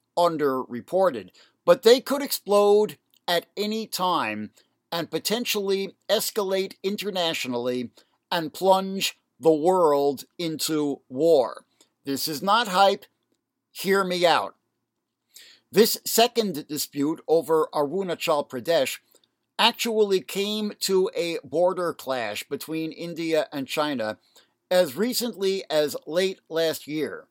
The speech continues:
but there have also been clashes in recent years over Aksai Chin. Let's take a look at that one first.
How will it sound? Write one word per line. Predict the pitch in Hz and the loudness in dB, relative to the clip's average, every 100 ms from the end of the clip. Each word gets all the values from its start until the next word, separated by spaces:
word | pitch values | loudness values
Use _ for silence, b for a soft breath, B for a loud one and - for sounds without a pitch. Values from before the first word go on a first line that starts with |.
| _ | _
but | 135 139 | -6 -2
there | 151 143 | 0 -2
have | 135 | 0
also | 214 254 - 208 | 2 2 2 0
been | 185 190 | -2 -6
clashes | - 143 143 151 147 135 | -4 -2 -2 -4 -8 -8
in | - 147 | -8 -8
recent | 139 131 135 113 | -6 -6 -8 -10
years | 120 110 170 - - _ _ _ _ _ _ | -8 -8 -6 -8 -10 _ _ _ _ _ _
over | - 185 165 190 190 - _ _ _ _ _ _ 156 | 2 2 2 2 0 -2 _ _ _ _ _ _ 0
Aksai | 156 - 151 139 | 0 0 -2 -2
Chin. | - 269 208 - _ _ _ _ _ _ _ | 4 6 6 2 _ _ _ _ _ _ _
Let's | 220 247 - | 2 4 4
take | 240 | 0
a | 226 | 2
look | 196 190 - - _ _ _ - | 0 0 -2 -12 _ _ _ -4
at | 185 - | -2 2
that | 180 - | 0 0
one | 160 156 | -2 -2
first. | - 147 98 - - | -4 -6 -6 -8 -12